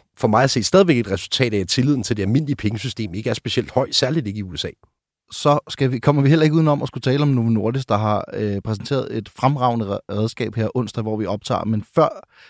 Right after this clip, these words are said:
Speaker 2: at vi lige taler om det regnskab og om Novo Nordisk, så kunne jeg godt lige tænke mig at tale om en anden historie, nemlig Finans, der har skrevet en artikel om, at niogtyve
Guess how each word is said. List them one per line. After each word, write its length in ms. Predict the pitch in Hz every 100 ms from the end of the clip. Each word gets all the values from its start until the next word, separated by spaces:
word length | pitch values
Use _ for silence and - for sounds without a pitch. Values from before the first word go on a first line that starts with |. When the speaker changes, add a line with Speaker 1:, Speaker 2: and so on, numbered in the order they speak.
| _
Speaker 2:
at 100 | 117
vi 40 | 113
lige 120 | 139
taler 340 | - 131 117
om 200 | - 113
det 140 | 131 131
regnskab 420 | 117 123 120 98
og 100 | 98
om 80 | 98
Novo 220 | 95 98
Nordisk, 320 | 104 117 135
så 80 | 123
kunne 60 |
jeg 60 | 117
godt 120 | 131
lige 80 | 131
tænke 180 | - 131
mig 80 | 127
at 100 | -
tale 180 | 123
om 60 | 123
en 80 | 113 -
anden 180 | 143
historie, 380 | 160 - 113 107 - _ _ 120
nemlig 240 | 120 131
Finans, 580 | - 120 135 - - - _ - _
der 80 | 120
har 460 | 107 113 107 98 85
skrevet 220 | - 131 147
en 60 |
artikel 300 | 127 196 190
om, 180 | 120 113
at 140 | 117 135
niogtyve 600 | 190 180 - 151 165